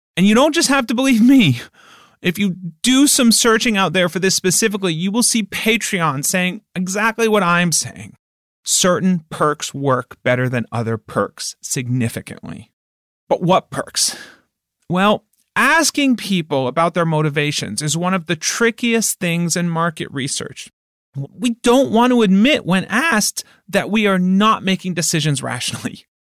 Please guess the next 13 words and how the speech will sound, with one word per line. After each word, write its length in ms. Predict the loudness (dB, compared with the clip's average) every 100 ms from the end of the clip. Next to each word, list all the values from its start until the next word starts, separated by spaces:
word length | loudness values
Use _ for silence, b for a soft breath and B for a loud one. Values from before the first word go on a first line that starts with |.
| _ _ _ _ _ _
So 320 | 2 4 4
we 280 | 2 2 2
make 500 | 6 6 6 4 0 -2
up 220 | -2 0
a 80 | -4
plausible 600 | -2 0 0 -2 -8 -6
answer 420 | -4 -2 -4 -6 -4
when 200 | -2 0
we're 100 | -2 -4
asked 280 | -4 -4 -6
about 220 | -6 -4
our 60 |
motivations. 800 | -2 -2 -4 -8 -10 -12 -12 -14